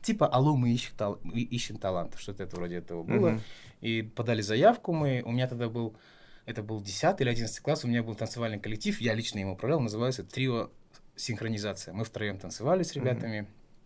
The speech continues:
Speaker 1: А, современные танцы, там техно, рэп там и так далее, хип-хоп. И вот мы пришли туда, я познакомился я тогда с Валежаном, с Асхатом, а, с Володей. Э,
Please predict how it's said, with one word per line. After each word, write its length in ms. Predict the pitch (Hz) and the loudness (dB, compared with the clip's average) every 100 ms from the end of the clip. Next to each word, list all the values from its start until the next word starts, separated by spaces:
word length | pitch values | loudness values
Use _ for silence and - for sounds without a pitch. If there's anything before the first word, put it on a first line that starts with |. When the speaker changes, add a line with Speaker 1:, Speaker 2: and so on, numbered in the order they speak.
| - - - | -20 -18 -12
Speaker 1:
А, 180 | 95 85 | -10 -8
современные 520 | - 87 90 82 78 | -8 -8 -8 -8 -8
танцы, 400 | - 139 147 - | -4 -4 -4 -8
там 180 | - 120 | -12 -10
техно, 580 | - 139 - 113 98 - - - | -2 -2 -2 -8 -6 -8 -12 -10
рэп 220 | 120 131 | -8 -8
там 160 | - 87 | -12 -16
и 20 | |
так 140 | - 95 | -14 -12
далее, 220 | 82 107 - - | -12 -12 -20 -16
хип-хоп. 400 | - 98 117 117 - - - - - | -12 -8 -8 -8 -12 -20 -20 -20 -6
И 80 | 120 | 2
вот 120 | 208 | 4
мы 60 | 240 | 6
пришли 200 | 190 185 | 4 2
туда, 220 | 170 196 | 6 10
я 100 | 247 | 10
познакомился 560 | 151 147 143 170 131 110 | 8 6 6 4 4 0
я 80 | 107 | -2
тогда 240 | 98 95 | -2 -4
с 80 | 104 | 0
Валежаном, 720 | 101 104 156 190 185 175 170 - - | 0 6 8 8 6 2 -2 -8 -8
с 100 | 92 | -6
Асхатом, 680 | - - 160 170 160 160 - - - - - - | -4 2 4 4 2 0 -6 -20 -20 -20 -18 -8
а, 320 | 98 98 95 | -4 -2 -2
с 140 | - | -2
Володей. 640 | 95 107 160 156 147 135 - - | 0 4 6 6 4 2 -2 -12
Э, 240 | 78 78 | -10 -10